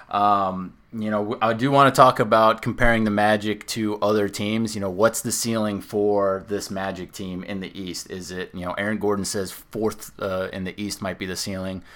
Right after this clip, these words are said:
Josh Robbins at the, of The Athletic says it's sixth. Maybe it's somewhere in between there. We're gonna find out.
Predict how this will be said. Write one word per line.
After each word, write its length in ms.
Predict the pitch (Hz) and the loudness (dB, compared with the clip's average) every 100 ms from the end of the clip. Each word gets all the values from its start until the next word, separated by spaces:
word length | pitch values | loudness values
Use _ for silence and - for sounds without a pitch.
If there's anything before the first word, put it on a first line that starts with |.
| - - - | -20 -20 -14
Josh 300 | - 113 107 | 2 2 6
Robbins 340 | 113 110 107 104 | 6 6 6 2
at 140 | 101 | 0
the, 120 | 110 | 0
of 140 | 113 101 | -2 0
The 120 | 98 | -2
Athletic 420 | 87 107 104 101 | 0 2 2 0
says 260 | - 101 92 | -2 -2 -4
it's 160 | 87 | -6
sixth. 600 | - 127 143 - - - - - - - _ _ _ - - | -4 -2 -2 -2 -8 -12 -20 -20 -20 -20 _ _ _ -20 -20
Maybe 480 | - 104 110 113 120 | -10 -2 0 2 0
it's 140 | 113 | 0
somewhere 280 | 127 123 117 | 2 4 4
in 60 | |
between 380 | 117 110 127 135 | 2 0 2 4
there. 180 | 147 147 | 6 6
We're 100 | 113 | 4
gonna 140 | 104 98 | -2 -4
find 320 | - 104 98 | -4 -2 0
out. 300 | 110 139 - | 2 2 0